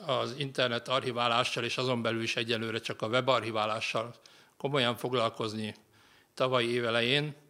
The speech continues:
akkor mi is egy ilyen ismeretlen kontinenst kezdtünk el felfedezni. Nem nagyon tudtuk felmérni, hogy ez mekkora nagy szakterület, mennyi mindent kell itt megtanulnunk, mennyi mindent kell, ö,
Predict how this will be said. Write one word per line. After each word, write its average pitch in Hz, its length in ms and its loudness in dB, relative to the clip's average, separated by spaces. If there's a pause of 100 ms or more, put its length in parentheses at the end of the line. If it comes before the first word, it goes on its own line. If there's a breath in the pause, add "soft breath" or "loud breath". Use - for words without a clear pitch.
(1300 loud breath)
akkor 131 400 2
mi 151 140 2
is 139 220 4
egy 127 160 0
ilyen 123 180 2
ismeretlen 120 720 -2
kontinenst 107 600 -6
kezdtünk 110 440 -6
el 110 180 0
felfedezni. 104 800 -6 (1400 loud breath)
Nem 151 280 2
nagyon 117 380 2
tudtuk 110 320 -8
felmérni, 110 520 -4
hogy 104 180 -6
ez 104 140 -6
mekkora 104 500 -4
nagy 101 320 -8 (120)
szakterület, 101 840 -6
mennyi 131 280 -2
mindent 117 440 0
kell 113 160 -4
itt 107 180 -6
megtanulnunk, 120 800 0 (1040 loud breath)
mennyi 127 260 0
mindent 120 360 0
kell, 113 460 0 (280)
ö, 117 140 -2